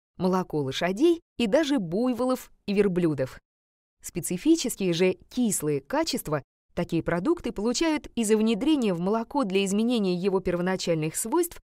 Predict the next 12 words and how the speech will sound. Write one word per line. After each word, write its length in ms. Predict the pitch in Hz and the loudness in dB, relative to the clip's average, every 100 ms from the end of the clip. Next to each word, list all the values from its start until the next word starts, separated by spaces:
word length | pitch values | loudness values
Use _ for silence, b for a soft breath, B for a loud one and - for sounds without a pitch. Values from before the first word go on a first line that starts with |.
| _ | _
молочнокислых 960 | 190 196 196 180 175 - 311 320 269 - | 0 2 2 0 -4 -2 -2 0 -4 -4
бактерий 600 | 151 139 - 214 269 262 | -6 -6 -2 0 2 0
или 280 | - 185 170 | -2 -2 0
дрожжей. 560 | 170 185 180 175 131 - _ _ _ _ _ | 2 0 0 -2 -4 -8 _ _ _ _ _
Этот 220 | 165 151 | -6 -4
процесс 460 | - 165 - 330 311 | -2 -4 0 -2 0
называют 600 | 196 156 147 240 277 - - | 0 0 0 0 0 -4 -2
брожением, 720 | 190 208 202 226 175 151 127 _ - | 2 2 4 2 2 0 -4 _ -4
а 100 | 175 | -2
используемые 640 | 170 - 165 139 151 156 | -2 0 -2 0 -2 -2
бактерии — 640 | 156 185 - 302 311 285 262 _ _ | -2 -4 -2 0 4 4 2 _ _
закваской. 680 | 185 180 - 156 139 - 135 | -4 -2 -2 -4 -2 -6 -10